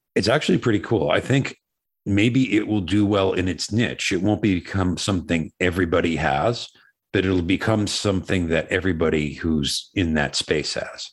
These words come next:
Like, everyone who wants to be a creator in the music space, and maybe it'll become, like, the indispensable item that they need. It sounds like a cool idea. I haven't, I haven't looked at it as much as you have, but, um, it sounds fun.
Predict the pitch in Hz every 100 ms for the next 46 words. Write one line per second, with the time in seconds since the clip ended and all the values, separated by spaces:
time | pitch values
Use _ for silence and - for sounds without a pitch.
0 | - 80 - 90 98 85 87 87 - 80
1 | 71 - 76 73 80 101 92 76 73 85
2 | 98 - 101 98 - - _ 82 78 82
3 | 87 80 76 76 - 80 73 76 - 78
4 | - 82 80 - - 78 71 78 - 78
5 | 73 71 67 82 71 65 65 - _ -
6 | 117 185 185 123 - 120 90 90 71 92
7 | 98 - 104 107 87 101 - 90 80 78
8 | - 87 80 90 82 76 80 78 71 65
9 | - - 69 - - 71 69 - _ _
10 | _ - - - 104 101 101 92 - -
11 | _ _ - - 85 67 -